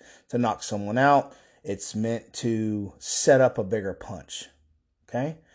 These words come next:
Like, set up other counter punches or set up an uppercut or a hook or something like that.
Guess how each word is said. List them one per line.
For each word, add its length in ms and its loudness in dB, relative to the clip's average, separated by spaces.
Like, 120 -6
set 240 4
up 220 0
other 220 4
counter 400 -2
punches 420 -4
or 40 -8
set 200 -2
up 100 -2
an 80 -4
uppercut 680 4
or 140 -4
a 60 -8
hook 600 4
or 100 -12
something 340 -6
like 180 -14
that. 220 -14